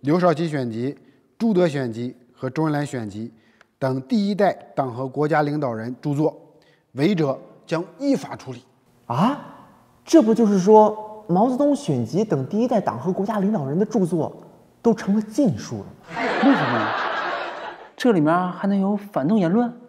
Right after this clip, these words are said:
Speaker 1: 我估摸着啊，这老一辈的无产阶级革命家为了揭露压在人民头上的帝国主义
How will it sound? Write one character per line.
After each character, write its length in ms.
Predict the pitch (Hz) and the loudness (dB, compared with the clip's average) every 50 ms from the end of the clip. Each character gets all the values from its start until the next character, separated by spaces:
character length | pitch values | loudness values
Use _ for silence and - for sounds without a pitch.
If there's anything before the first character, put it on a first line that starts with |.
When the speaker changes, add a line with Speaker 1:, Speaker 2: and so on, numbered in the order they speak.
| - _ _ - _ _ _ | -20 _ _ -20 _ _ _
Speaker 1:
我 560 | - 131 120 120 117 120 123 120 123 127 135 151 - - - - | -8 -6 -4 -2 -2 -2 0 0 0 -2 -2 -4 -8 -14 -12 -2
估 200 | - 220 262 294 | 2 2 4 6
摸 120 | 285 254 180 | 6 6 6
着 80 | 143 131 | 6 4
啊， 400 | 104 110 131 139 - - - - - - - - _ - - - - - _ _ - - - _ _ | 2 2 0 -2 -2 -4 -12 -20 -20 -20 -20 -20 _ -20 -20 -20 -20 -20 _ _ -20 -20 -20 _ _
这 560 | - 220 214 202 190 180 175 175 175 165 160 165 - - - - - - - - _ _ _ - | -4 0 2 2 4 4 4 4 4 4 2 -2 -6 -14 -20 -20 -20 -20 -20 -20 _ _ _ -4
老 400 | 165 156 165 143 113 104 104 131 | 0 0 0 0 0 -4 -4 -2
一 180 | 151 220 277 | 2 2 2
辈 320 | 285 269 330 320 254 185 156 | 4 4 4 6 6 6 6
的 180 | 139 143 135 | 4 2 0
无 300 | 117 127 135 156 190 214 | 0 -2 -2 0 0 0
产 200 | - - 139 131 120 | 0 0 -4 -2 -2
阶 100 | 135 147 | -2 -2
级 160 | 151 156 139 | -2 -2 0
革 160 | 120 143 147 | 0 0 0
命 160 | 156 147 135 | 2 0 0
家 280 | 123 139 143 147 151 143 - - - - - - _ | 2 4 4 4 4 2 -2 -10 -20 -20 -20 -20 _
为 180 | - 214 240 220 | -8 -6 -2 -2
了 120 | 165 139 | -2 -2
揭 320 | 127 - - 202 240 285 285 | -4 -6 -4 0 4 4 6
露 220 | 302 302 285 233 - - - - - _ | 6 4 2 0 -4 -10 -20 -20 -18 _
压 360 | 165 180 214 226 220 220 220 | -8 -6 -6 -4 0 0 2
在 180 | 214 196 202 165 | 4 4 4 2
人 160 | 139 139 156 | 2 2 0
民 160 | 156 160 156 | 0 0 -2
头 200 | - 117 131 143 | -2 -2 -4 -2
上 140 | 151 160 151 | -2 -2 -2
的 140 | 143 135 - - - - - _ _ | -2 -4 -6 -6 -14 -20 -20 _ _
帝 140 | 202 196 | 0 2
国 160 | 190 185 190 170 | 6 6 6 6
主 140 | 151 143 | 6 4
义 200 | 151 175 170 165 | 4 4 4 2